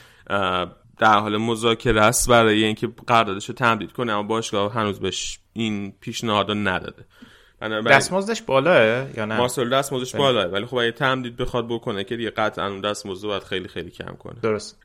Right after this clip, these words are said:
Speaker 1: اما با این همه من بازم موافق نیستم که قراردادش تمدید بشه مارسلو، به خاطر اینکه، ام،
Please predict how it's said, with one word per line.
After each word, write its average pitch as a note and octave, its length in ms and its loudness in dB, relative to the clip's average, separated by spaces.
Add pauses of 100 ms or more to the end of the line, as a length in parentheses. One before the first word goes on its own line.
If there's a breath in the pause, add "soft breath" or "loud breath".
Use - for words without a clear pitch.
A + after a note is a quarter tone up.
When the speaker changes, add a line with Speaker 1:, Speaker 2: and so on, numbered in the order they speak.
Speaker 1:
اما C3+ 320 0
با D3 120 0
این D#3 100 0
همه D3 80 0
من C3 180 -2
بازم C3+ 240 2
موافق C#3 380 -6
نیستم F#2+ 380 -12
که - 100 -6
قراردادش F#2+ 500 -6
تمدید F#2 340 -8
بشه F#2+ 200 -12
مارسلو، F#2 520 -14
به G2 100 -10
خاطر G#2 360 -8
اینکه، B2+ 720 -4 (680 soft breath)
ام، G2 640 -4